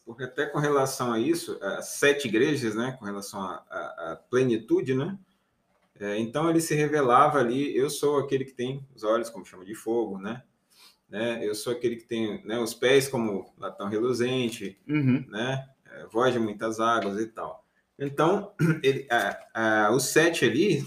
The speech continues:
Speaker 1: representa a plenitude da igreja dele.
Speaker 2: A plenitude.
Speaker 1: Entendi.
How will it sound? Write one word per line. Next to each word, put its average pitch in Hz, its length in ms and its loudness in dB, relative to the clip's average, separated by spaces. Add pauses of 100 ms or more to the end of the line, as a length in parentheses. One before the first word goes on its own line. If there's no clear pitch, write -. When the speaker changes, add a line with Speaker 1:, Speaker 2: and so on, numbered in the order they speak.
Speaker 1:
representa 135 560 0
a - 20 0
plenitude 180 500 4
da 160 80 0
igreja 117 360 2
dele. 90 80 -2
Speaker 2:
A 147 80 4
plenitude. 143 720 4
Speaker 1:
Entendi. - 260 -12